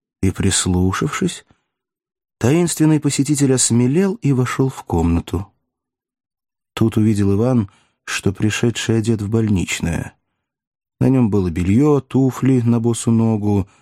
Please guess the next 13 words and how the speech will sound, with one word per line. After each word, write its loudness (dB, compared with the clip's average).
на 2
плечи -2
наброшен 0
бурый 0
халат. -4
Пришедший -4
подмигнул 0
Ивану, 0
спрятал 0
в -10
карман 2
связку -2
ключей, -2